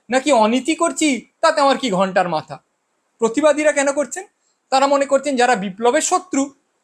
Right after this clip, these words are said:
তাদের কর্কশ কদর্যভাবে আক্রমণ করাই যেতে পারে, কিন্তু তারা কেন মনে করছেন না যে আমার আন্দোলনটাকে আপাদমস্তক শিক্ষিত রাখার, রুচিমান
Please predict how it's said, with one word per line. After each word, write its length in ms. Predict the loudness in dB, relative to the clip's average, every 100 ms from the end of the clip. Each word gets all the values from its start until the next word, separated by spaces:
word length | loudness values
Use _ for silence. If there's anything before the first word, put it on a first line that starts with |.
| 0
তাদের 240 | 0 0
কর্কশ 400 | 2 2 2 0 2
কদর্যভাবে 460 | 0 -2 -4 -4 0
আক্রমণ 360 | 0 -2 -10 -6
করাই 360 | 0 2 2 0
যেতে 240 | -2 -6 -10
পারে, 160 | -16 -18 _ _ _ _
কিন্তু 120 | -10 -2
তারা 160 | 0 0
কেন 200 | 0 2 2
মনে 120 | 2
করছেন 360 | 0 -2 0 -2 -2
না 80 | -8 _ _ -4
যে 40 | 0
আমার 140 | 2 2
আন্দোলনটাকে 680 | 2 0 0 0 -2 0 2 2
আপাদমস্তক 600 | 2 2 0 -2 -6 -12
শিক্ষিত 460 | -12 -16 _ -8 0 2
রাখার, 280 | 0 -2 -10 _ _ _ -8
রুচিমান 460 | -6 -2 0 2